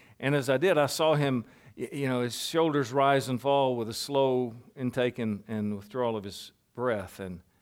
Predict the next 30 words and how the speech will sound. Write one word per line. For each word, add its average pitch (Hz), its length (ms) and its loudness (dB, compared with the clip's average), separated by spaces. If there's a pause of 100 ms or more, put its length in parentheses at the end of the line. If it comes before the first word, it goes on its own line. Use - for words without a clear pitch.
(680)
he 120 140 -2
opened 147 280 2
his 135 140 0
eyes 107 340 -2
and 107 100 -8
stepped - 340 -4
to 151 40 -6
the 139 80 -6
pulpit. 95 380 -6 (1200)
And 113 200 -4
he 123 80 -2
stood 208 380 0
there 127 320 4
silently 120 880 -2 (400)
for 127 320 -2
a - 80 -8
full 185 260 0
minute 123 380 -4 (1400)
before 139 360 0
he 135 160 0
finally 143 460 0
said, 120 280 -4
"Lord, 131 340 2 (140)
I 123 320 -4
do 110 440 -6
want 107 480 -6
to 98 140 -10
know 98 260 -8
you 85 280 -12
more." 76 320 -14